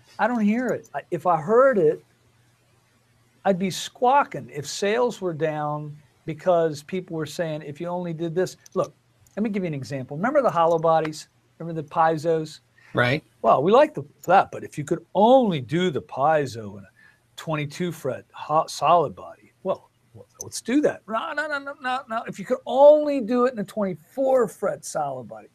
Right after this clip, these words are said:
Speaker 1: no, we do that now. No, no, no. I gotta have it on the tremolo. If you could only do it on the tremolo, then we'd buy. I mean, we hear this all the time. "If you only, only, then maybe I would buy it."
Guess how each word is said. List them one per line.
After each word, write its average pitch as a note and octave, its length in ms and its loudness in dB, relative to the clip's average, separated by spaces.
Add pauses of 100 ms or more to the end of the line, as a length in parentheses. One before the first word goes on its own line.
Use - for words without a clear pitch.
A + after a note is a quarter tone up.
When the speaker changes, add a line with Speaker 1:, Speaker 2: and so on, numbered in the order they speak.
Speaker 1:
no, G#3+ 240 -12
we F#3 140 -4
do F#3+ 180 -6
that E3 240 -4
now. - 80 -18 (240)
No, A3 160 0
no, B3+ 120 -2
no. G#3+ 200 -8
I F#3+ 140 -6
gotta C#4 260 2
have C#4 120 2
it C#4 60 6
on A3 100 4
the G3 80 -2
tremolo. A3 480 4 (240)
If - 60 -14
you G#3 60 -4
could - 240 -6
only C#4+ 480 4
do B3 180 0
it A#3+ 80 6
on A#3 80 2
the A3 80 -2
tremolo, G3+ 480 0
then G#3 220 6
we'd B3+ 200 0
buy. G3+ 200 4 (280)
I A#3+ 40 -8
mean, A#3 260 -4 (140)
we C#4+ 160 -2
hear D4+ 160 0
this C4+ 180 -4
all G3 200 2
the D#3+ 80 -6
time. E3+ 460 -8 (280)
"If G#3+ 160 0
you A#3 220 -2
only, B3+ 420 2
only, A#3 440 0
then F#3 300 2
maybe G#3 480 0
I F#3 80 6
would E3+ 220 -2
buy E3+ 280 4
it." A#2+ 140 -10